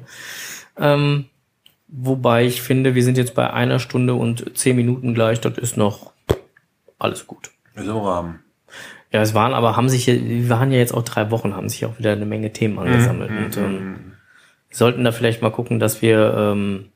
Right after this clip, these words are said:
Speaker 1: da noch mal, noch mal gucken, dass wir gegebenenfalls halt Themen rausschmeißen, dafür halt andere Themen halt ein bisschen intensiver behandeln oder sonstiges. Mal gucken.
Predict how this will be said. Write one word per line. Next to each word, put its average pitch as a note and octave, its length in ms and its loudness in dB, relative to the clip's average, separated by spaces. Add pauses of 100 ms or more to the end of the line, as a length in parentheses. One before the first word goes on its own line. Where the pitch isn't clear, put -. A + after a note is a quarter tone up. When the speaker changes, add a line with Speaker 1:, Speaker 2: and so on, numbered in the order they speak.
(1200)
Speaker 1:
da G2+ 180 2
noch G2 100 0
mal, G2+ 220 2
noch G2+ 440 -4
mal F#2+ 540 2
gucken, A2 300 -2
dass G2+ 160 0
wir G2+ 100 2
gegebenenfalls G2 640 0
halt G#2 140 -2
Themen G2+ 200 -2
rausschmeißen, G2+ 580 -4
dafür F#2 260 2
halt - 140 0
andere G2 240 0
Themen G2 300 -2
halt F#2+ 140 -2
ein F#2 80 -4
bisschen G#2+ 260 -2
intensiver G2+ 480 -2
behandeln F#2+ 400 -4
oder F#2+ 180 -4
sonstiges. - 520 -8
Mal - 80 -14
gucken. - 240 -14